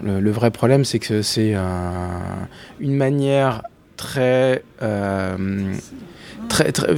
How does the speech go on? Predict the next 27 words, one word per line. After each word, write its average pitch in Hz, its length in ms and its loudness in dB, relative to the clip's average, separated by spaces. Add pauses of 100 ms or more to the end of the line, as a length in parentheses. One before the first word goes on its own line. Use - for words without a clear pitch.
c'est, 165 220 0
c'est, - 180 -2
non, 180 100 2
mais 180 80 4
c'est 160 140 0
très - 160 -2
ciblé, 180 320 2
mais 165 100 2
c'est 147 140 2
à 131 120 4
faible 160 280 2
énergie. 151 540 2
Il 135 200 -6
suffit 151 360 -4
de, 151 160 4
de, 147 420 2
d'amener 156 440 2
ça 180 340 0 (340)
pour 156 160 2
éviter 160 300 2
de 160 80 0
parler 139 340 2
de 139 80 0
n'importe 131 380 -2
quel 117 140 0
autre 123 140 0
sujet. 110 380 -4